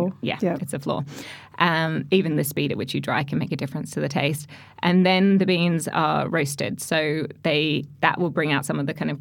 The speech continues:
Speaker 2: caramelization, more of the coffee roasted notes that you'll get in chocolate. There's over, over four hundred different flavor compounds <laughs> found in chocolate. It's the most flavor complex food
Speaker 1: Wow.
Speaker 2: as well,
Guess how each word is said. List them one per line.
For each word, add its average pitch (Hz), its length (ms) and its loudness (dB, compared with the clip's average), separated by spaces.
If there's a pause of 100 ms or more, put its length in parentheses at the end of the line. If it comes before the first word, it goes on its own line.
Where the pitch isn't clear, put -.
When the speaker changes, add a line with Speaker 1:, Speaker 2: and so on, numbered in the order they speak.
(140)
Speaker 2:
caramelization, 156 680 0
more 151 180 0
of 143 60 -2
the - 60 -2
coffee 160 400 -2
roasted 156 500 -4 (340)
notes - 300 -4
that - 160 -4
you'll 160 140 -2
get - 180 -4
in 165 220 -4
chocolate. 190 300 -4
There's 180 160 2
over, 175 260 2
over 170 160 4
four 160 220 0
hundred 156 220 0
different 151 520 -2
flavor 156 280 0
compounds 147 640 0
<laughs> - 60 -16 (120)
found 175 320 2
in 147 160 2
chocolate. 147 340 -4
It's 143 220 -6 (100)
the 170 80 0
most 147 240 -2
flavor 143 260 0
complex - 520 -4
food 180 260 2
Speaker 1:
Wow. 196 60 -2 (240)
Speaker 2:
as - 160 -2
well, 160 200 2